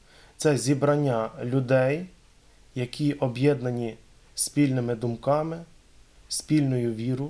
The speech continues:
в Бога, ну і так далі. Тобто чимось спільним. Церква — це об'єднання людей, які мають все спільне.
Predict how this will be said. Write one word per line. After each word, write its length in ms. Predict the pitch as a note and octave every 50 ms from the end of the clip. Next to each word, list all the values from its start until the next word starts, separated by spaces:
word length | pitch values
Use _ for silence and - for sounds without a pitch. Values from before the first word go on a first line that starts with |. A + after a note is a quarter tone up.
| - -
в 80 | - A#2+
Бога, 480 | A2+ A#2 C3+ C#3+ D3 D3 D3 D#3 E3 D#3+ - _ - - - - -
ну 120 | D3 D3 -
і 60 | C#3+
так 220 | C3 - C3+ C3 B2
далі. 260 | B2 B2 A2+ A2 A2 - - - -
Тобто 360 | - C3 C3+ - - C3 B2 - - - - - -
чимось 400 | - - D3+ D#3+ D#3 D3 C#3 -
спільним. 500 | - - - D3 C#3 A#2+ A2 G#2+ G#2 A2+ B2+ - - - - - - - - - - - - - - - - - -
Церква — 520 | - - C3+ D3 F3 F#3 F#3 - G3+ G3 F#3+
це 140 | - - C3+
об'єднання 560 | B2 A#2 B2 C#3 D3 C3+ A#2 B2+ B2+ B2+ B2
людей, 400 | A#2+ A#2 B2 A#2 A#2+ D3 E3 D#3
які 200 | C3+ C3 - C#3+
мають 340 | C3 C3 C#3+ D3 C#3+ C3 B2+
все 280 | - - - C3+ C#3 C#3
спільне. 520 | C3+ - - - C#3 C3+ B2 A2 G#2+ G#2+